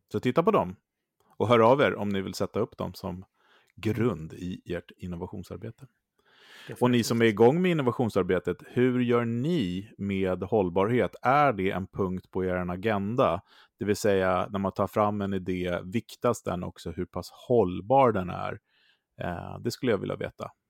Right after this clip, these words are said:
Speaker 1: från er
Speaker 2: Ja,
Speaker 1: som
Speaker 2: precis.
Speaker 1: lyssnar.
Speaker 2: För det, det behöver inte vara så att initiativet i sig startar i hållbarhet, utan det kan ju också vara så att använder man kanske det som mätetal eller som bedömningskriterie eller något annat, så.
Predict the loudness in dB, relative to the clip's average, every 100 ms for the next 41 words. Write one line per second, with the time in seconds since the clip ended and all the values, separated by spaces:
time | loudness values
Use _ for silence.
0 | _ -12 -10 -8 -6 -6 -6 -6 -6 -4
1 | -4 -4 -8 -14 _ -14 -8 -6 -6 -6
2 | -10 -8 -6 -6 -6 -10 -12 -12 -10 -8
3 | -8 -8 -10 -8 -6 -6 -6 -8 -8 -10
4 | -12 -8 -8 -10 -14 -14 -14 -12 -14 -12
5 | -14 -12 -12 -12 -12 -10 -12 -14 -20 -20
6 | _ _ _ _ -10 -8 -6 -8 -8 -12
7 | -12 -10 -8 -6 -6 -10 -8 -8 -8 -10
8 | -10 -8 -8 -10 -14 -16 -14 -8 -6 -6
9 | -8 -14 -14 -14 -12 -12 -12 -14 -16 -16
10 | -14 -12 -12 -16 -18 -20